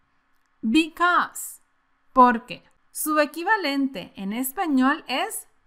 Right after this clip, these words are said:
porque. Aquí lo estamos usando como una respuesta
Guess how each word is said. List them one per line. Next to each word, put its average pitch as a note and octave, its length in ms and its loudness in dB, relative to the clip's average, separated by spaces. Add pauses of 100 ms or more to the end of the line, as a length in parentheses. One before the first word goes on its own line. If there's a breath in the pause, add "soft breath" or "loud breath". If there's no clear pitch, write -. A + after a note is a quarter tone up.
porque. B3+ 580 2 (480)
Aquí A#3+ 380 -4
lo E4+ 140 -2
estamos C4+ 560 -2
usando B3+ 480 -4
como G#3+ 300 -2
una A#3+ 580 -2
respuesta - 1040 -4